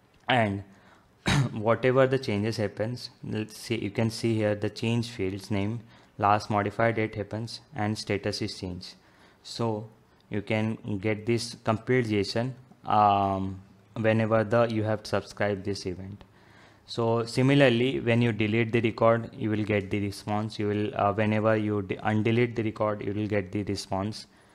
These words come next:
So using that, you can do that. And, uh, in the second demo,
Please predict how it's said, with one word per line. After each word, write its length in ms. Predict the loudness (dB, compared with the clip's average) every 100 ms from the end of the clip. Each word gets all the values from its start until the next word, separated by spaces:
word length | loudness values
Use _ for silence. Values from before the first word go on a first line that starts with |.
| _ _ _
So 380 | -20 -8 -4 -2
using 420 | -2 -2 0 0 4
that, 360 | 4 4 -4
you 140 | -10 -2
can 340 | 0 0 -2
do 140 | -4
that. 320 | -6 -6 -8 -18 _ _ _ _ -2
And, 360 | 0 2 2 4
uh, 300 | 6 6 4
in 120 | 2
the 80 | 0
second 400 | 0 2 2 2
demo, 400 | 2 0 -4